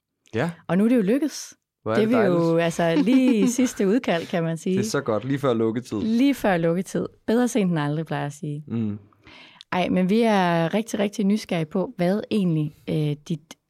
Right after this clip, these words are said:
Speaker 2: eget forhold er til sådan spiritualitet og astrologi og stjernetegn. Har du lyst til at fortælle os lidt om det?
Speaker 1: Øh, ja,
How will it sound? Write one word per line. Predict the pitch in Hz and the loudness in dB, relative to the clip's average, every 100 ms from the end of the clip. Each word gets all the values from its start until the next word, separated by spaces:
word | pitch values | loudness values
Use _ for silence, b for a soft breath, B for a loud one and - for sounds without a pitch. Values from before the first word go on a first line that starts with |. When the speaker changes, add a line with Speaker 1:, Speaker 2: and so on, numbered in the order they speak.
| - | -10
Speaker 2:
eget | 151 151 233 | -4 -2 -2
forhold | - 226 214 185 | -2 -2 -2 -2
er | 180 196 | -2 -4
til | - 208 196 | -4 -6 -4
sådan | 190 170 160 | -2 -2 -2
spiritualitet | - 180 160 - 170 165 - 208 - - | -4 -4 -4 -4 -6 -6 -6 -6 -6 -12
og | 185 170 160 | -10 -8 -8
astrologi | 160 - 180 175 196 - | -10 -10 -10 -6 -8 -8
og | 180 | -14
stjernetegn. | - 170 175 - 180 170 | -10 -10 -8 -8 -8 -8
Har | 175 | -8
du | |
lyst | 190 - | -8 -10
til | 226 | -12
at | 190 | -10
fortælle | 196 - 202 | -10 -10 -12
os | - | -10
lidt | 202 | -10
om | 196 | -8
det? | 202 _ _ _ _ _ _ _ _ _ - - | -10 _ _ _ _ _ _ _ _ _ -20 -10
Speaker 1:
Øh, | 104 104 98 92 90 87 87 92 92 98 98 _ _ _ - | -6 -4 -2 -4 -6 -10 -14 -16 -18 -20 -20 _ _ _ -10
ja, | 95 123 | -6 -6